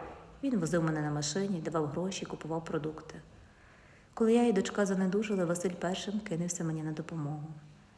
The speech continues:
Він телефонував мені кілька разів на день, питав про наше самопочуття, на відміну від Мирона, якому було до нас байдуже. Він робив це абсолютно безкорисливо, нічого не вимагаючи натомість. Відчуваю, що Василь з кожним днем стає для мене дорожчим і ближчим.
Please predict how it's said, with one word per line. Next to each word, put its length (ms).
Він 160
телефонував 560
мені 160
кілька 280
разів 260
на 120
день, 300
питав 300
про 140
наше 200
самопочуття, 800
на 100
відміну 340
від 120
Мирона, 360
якому 260
було 200
до 80
нас 160
байдуже. 480
Він 160
робив 280
це 160
абсолютно 460
безкорисливо, 840
нічого 440
не 100
вимагаючи 580
натомість. 640
Відчуваю, 560
що 180
Василь 260
з 120
кожним 360
днем 200
стає 240
для 140
мене 200
дорожчим 460
і 40
ближчим. 480